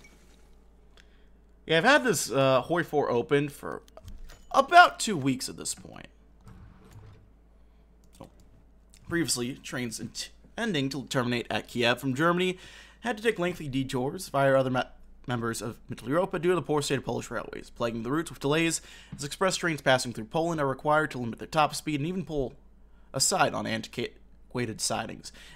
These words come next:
As never newly opened, Warsaw-Kiev Railway intends to pull the two nations closer by linking the capitals with an express railway,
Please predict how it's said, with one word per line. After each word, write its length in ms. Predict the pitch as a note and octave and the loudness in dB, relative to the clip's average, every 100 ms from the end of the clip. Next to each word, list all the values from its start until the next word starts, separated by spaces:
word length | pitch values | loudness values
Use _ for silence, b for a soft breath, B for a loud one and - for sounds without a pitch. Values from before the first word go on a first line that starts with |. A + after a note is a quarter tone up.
| - | -8
As 140 | A2+ | -4
never 320 | C3 C3+ C#3+ C#3 | -2 0 -2 0
newly 240 | C#3 D3 | 0 2
opened, 260 | C#3 C3 C#3 | 2 0 -2
Warsaw-Kiev 640 | B2 C3+ C3+ C3 - B2 | 0 0 2 0 0 -6
Railway 260 | A2+ A#2 A#2+ | -4 -4 -4
intends 300 | A#2 F#3 G3 | -4 -6 -6
to 80 | C3 | -10
pull 300 | - - G#3 | -8 -2 -2
the 60 | F#3+ | -2
two 160 | F#3+ | -4
nations 360 | D3+ C3+ C3+ B2 | -2 -2 -4 -6
closer 360 | - E3+ - | -6 -6 -4
by 100 | C3+ | -4
linking 300 | B2 B2 B2 | -4 -4 -8
the 80 | A#2+ | -10
capitals 540 | A#2+ A#2+ A2+ B2 A#2 - B B | -4 -2 -2 -4 -10 -12 B B
with 80 | - | -8
an 40 | |
express 460 | D3+ - F3+ E3+ - | -8 -2 0 0 0
railway, 440 | C#3 C#3+ A#2 F#2+ | 2 2 2 -4